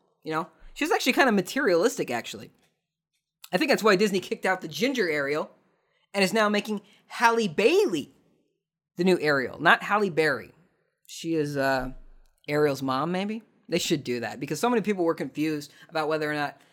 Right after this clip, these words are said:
Halle Berry was gonna be Ariel. I think that she should be the mom. Anyway, uh, you know, all things considered, I like things.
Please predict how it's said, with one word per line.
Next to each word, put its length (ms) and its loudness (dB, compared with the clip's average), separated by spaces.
Halle 300 4
Berry 480 8
was 160 -10
gonna 140 -6
be 220 -8
Ariel. 320 -6
I 80 -8
think 180 0
that 120 -4
she 160 -4
should 160 -4
be 80 -4
the 80 -6
mom. 280 -6
Anyway, 280 2
uh, 180 4
you 100 0
know, 80 4
all 180 4
things 260 0
considered, 640 0
I 80 6
like 260 4
things. 380 -4